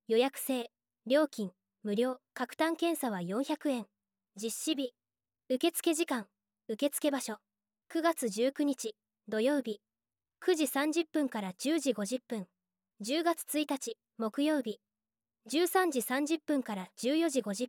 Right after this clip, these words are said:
分。区役所二階保健福祉センター前。対象、大阪市民。四十歳以上の方。昭和六十二年三月三十一日以前生まれの方。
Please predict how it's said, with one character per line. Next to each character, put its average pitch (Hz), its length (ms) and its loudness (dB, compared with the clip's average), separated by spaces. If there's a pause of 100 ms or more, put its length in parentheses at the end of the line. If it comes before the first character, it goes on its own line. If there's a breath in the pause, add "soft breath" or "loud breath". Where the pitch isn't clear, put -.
分。 214 180 -6 (520)
区 - 140 0
役 311 200 2
所 254 140 -2
二 220 140 0
階 269 220 0
保 240 120 -10
健 277 240 0
福 - 160 -6
祉 285 40 -2
セ - 220 0
ン 302 60 0
タ 277 120 -2
ー 226 80 -2
前。 214 260 -6 (600)
対 269 200 0
象、 285 300 -2 (200)
大 262 120 6
阪 311 300 2
市 320 140 0
民。 262 200 0 (800)
四 320 200 6
十 370 120 4
歳 294 340 2
以 302 40 2
上 294 180 2
の 220 120 0
方。 202 300 -10 (580)
昭 269 280 2
和 285 120 4
六 262 240 2
十 285 180 2
二 269 140 4
年 220 180 0
三 269 300 -4
月 254 180 -4
三 262 300 -2
十 277 200 0
一 294 200 -2
日 254 300 -2
以 220 80 -2
前 247 160 2
生 220 120 2
ま 269 120 2
れ 277 100 0
の 233 80 -2
方。 - 320 -14